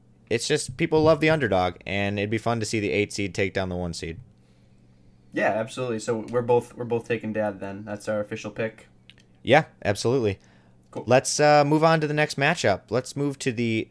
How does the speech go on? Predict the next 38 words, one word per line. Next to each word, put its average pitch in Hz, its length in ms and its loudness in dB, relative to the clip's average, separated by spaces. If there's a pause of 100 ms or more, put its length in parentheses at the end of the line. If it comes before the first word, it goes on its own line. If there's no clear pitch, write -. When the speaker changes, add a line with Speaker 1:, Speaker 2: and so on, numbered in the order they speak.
Speaker 1:
two 175 220 0
seed, 113 380 -2 (220)
Louis, 127 460 2 (560)
versus 107 460 -2
the 104 200 0
seven 139 440 0
seed, 98 400 -2 (580)
Drew. 107 460 4 (680)
Uh, 95 220 4
battle 127 420 8
of 127 60 4
the 117 80 4
brothers. 104 720 0 (340)
Um, 87 580 -8 (400)
Louis 120 200 2
and 113 80 0
Drew, 123 220 2
high 127 180 2
school 123 220 0
best 117 240 4
friends, 123 260 0
high 123 140 4
school 127 180 -2
sweethearts, 127 540 0
some 127 160 0
would 127 100 0
say. 135 720 2
Speaker 2:
<laughs> 180 80 -2
Speaker 1:
And 117 760 2 (1080)
we've 113 160 -4
talked 135 240 4
about 127 140 4
how 127 60 4
scary 127 340 2
Louis' 131 260 0
team 131 240 -2
is, 151 160 -2
but 135 260 0